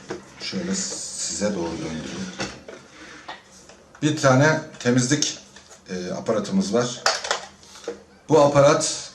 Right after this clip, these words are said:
burası fırça kısmı, e, temizlik yapmak için şöyle yaklaştırayım. Şurada gördüğünüz gibi bir bıçak var.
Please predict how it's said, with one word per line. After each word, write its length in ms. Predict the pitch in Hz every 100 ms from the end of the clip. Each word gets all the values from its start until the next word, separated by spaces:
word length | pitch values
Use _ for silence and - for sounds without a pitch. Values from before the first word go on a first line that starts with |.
| - -
burası 340 | 135 143 - 147
fırça 360 | 147 135 147
kısmı, 400 | 143 123 - 131 147 - - -
e, 300 | 107 107 104
temizlik 400 | 101 123 117 -
yapmak 320 | 127 - 104
için 180 | - -
şöyle 440 | 110 104 101 104 - -
yaklaştırayım. 720 | 95 92 104 - 104 110 120 - - _ - - - _ _ _ _ _ -
Şurada 320 | - 131 143
gördüğünüz 560 | 135 135 127 147 139
gibi 340 | 120 127 143 - - - - - - -
bir 260 | 117 131 131 - - - 117
bıçak 460 | - 135 - - - - 98
var. 420 | 110 123 -